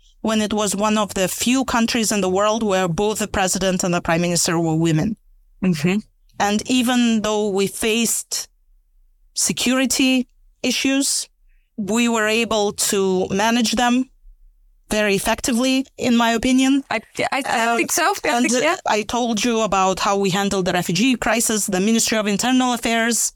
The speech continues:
Speaker 1: which was the main authority that handled this crisis, was also led by a woman at that time with a background in combating trafficking. So if anything, I think that our gender helped us, you know, helped us think about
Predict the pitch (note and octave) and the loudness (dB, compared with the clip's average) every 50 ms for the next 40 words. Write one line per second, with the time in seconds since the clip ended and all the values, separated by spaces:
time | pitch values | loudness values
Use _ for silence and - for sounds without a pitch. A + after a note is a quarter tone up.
0 | _ _ - - - - - - - - F#3+ G#3 G3+ F3+ - - - - - - | _ _ -20 -20 -20 -20 -20 -20 -10 -4 0 0 0 0 0 -2 -4 -4 -6 -4
1 | G3+ G3+ G#3 G3 F3+ F3 G3 G3+ A3 B3 C4+ C#4 C#4 B3+ B3 G#3+ - - G#3+ G#3+ | -4 -2 -2 -2 0 0 0 2 2 2 2 4 4 2 2 0 0 -2 -2 0
2 | G3+ F#3+ - G3+ F3+ F#3+ F#3 - F#3+ F#3+ F#3+ F#3 G3 F#3 F#3 F3+ - - G3+ F#3 | 0 0 -2 -2 -2 -2 -2 -2 0 -2 0 0 0 0 0 0 0 0 0 0
3 | F#3 - F#3+ F3 E3+ F3 E3+ F3 F3+ - - - G3+ A3+ B3 A#3 - C#4 C4 C4 | 0 0 -2 -2 0 0 0 -2 -2 -4 -4 -2 -2 -2 0 0 0 0 0 0
4 | C4 C4 B3 A3+ G#3+ A3+ A3 A3 A3 A3 A3 A3 A3 G#3 G#3 G#3+ G#3 G#3 _ _ | 0 0 -2 0 0 0 2 2 0 0 0 0 0 0 -2 -2 -4 -8 _ _
5 | - - - - _ _ - - G#3 F#3+ F3+ G#3 G3+ G#3 - - - G3 G3 G#3 | -20 -20 -20 -20 _ _ -6 -4 -4 -2 0 -2 -2 -2 -2 -2 -2 0 0 0
6 | A#3 C#4 C#4+ C4+ _ _ - - - - - G#3+ A#3+ C4 B3+ - - - G3+ F#3+ | 0 0 -2 -4 _ _ -20 -20 -18 -10 -4 -2 0 0 0 0 0 -2 0 0
7 | A3 G#3+ G#3 - G#3+ G#3 G#3 G#3 G3+ G#3 G3+ F#3 - - - - - G3 F3+ F3 | 0 -2 0 0 0 2 2 2 0 0 0 0 -2 -2 -2 -2 -2 0 0 0
8 | F3+ F3 F3 E3+ E3+ - G#3 F#3+ F#3+ F#3+ F#3 - G3+ F3 - - A#3 A#3+ A#3 - | 0 2 2 0 0 0 0 0 0 0 0 0 0 -2 0 0 0 0 0 0
9 | B3+ - C4+ A#3+ A#3 A3+ A3+ - _ - - - A3 A#3 A#3 A3 - - _ - | -2 0 0 2 2 2 0 -4 _ -6 -4 -2 -2 0 -2 -2 -4 -6 _ -4
10 | B3+ A#3 - - C#4+ E4+ F4+ D#4+ B3+ - A3+ G3 F#3 G3 G#3 G3 - - - _ | -2 -2 0 0 0 2 2 2 0 0 0 0 0 0 -2 -2 -4 -10 -18 _
11 | _ _ _ _ _ _ _ _ _ _ - A3 A#3+ A#3+ - D4 C4+ B3+ A3+ A3+ | _ _ _ _ _ _ _ _ _ _ -2 -2 -2 0 2 2 2 2 2 0
12 | F3+ - - - - - G#3+ G#3+ A3 G#3 F#3+ F3+ - A3 G#3+ A3+ A3+ G3 G3+ F#3 | 0 -4 -6 -6 -2 -2 0 0 2 0 0 0 0 0 2 2 2 2 2 2
13 | F3 E3 F3 F#3+ - - - D4 F4+ - - - - - - - - - - - | 0 0 -2 -4 -4 -2 0 0 0 -2 -2 -4 -4 -2 -2 -2 -2 -2 -4 -4
14 | _ - A3 G3+ G3 F3+ F3 F3 E3+ G#3 A3+ A3+ G#3+ - B3 A3 - - - B3+ | _ -2 -2 0 0 0 0 0 0 0 -2 -2 -2 -2 -2 -2 -2 -2 -2 -2
15 | A#3+ A#3 - A#3+ G3 G#3+ G#3 G#3 G#3 G3+ G3+ G3+ - - - | -2 -2 -2 -2 0 0 2 2 2 0 0 -2 -4 -6 -6